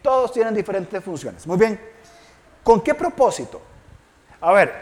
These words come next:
¿Dios le ha dado a usted talentos? No, ¿quién dijo que no?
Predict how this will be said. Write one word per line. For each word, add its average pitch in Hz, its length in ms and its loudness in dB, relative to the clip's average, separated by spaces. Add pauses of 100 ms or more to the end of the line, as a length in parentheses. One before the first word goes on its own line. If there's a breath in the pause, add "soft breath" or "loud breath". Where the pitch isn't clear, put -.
(640)
¿Dios 175 280 2
le 277 100 2
ha 254 60 2
dado 240 200 2
a 233 40 2
usted 220 420 -2 (220)
talentos? 208 600 -4 (1800)
No, 180 360 -4
¿quién 160 120 -8
dijo 175 120 -8
que 185 80 -6
no? 165 160 -6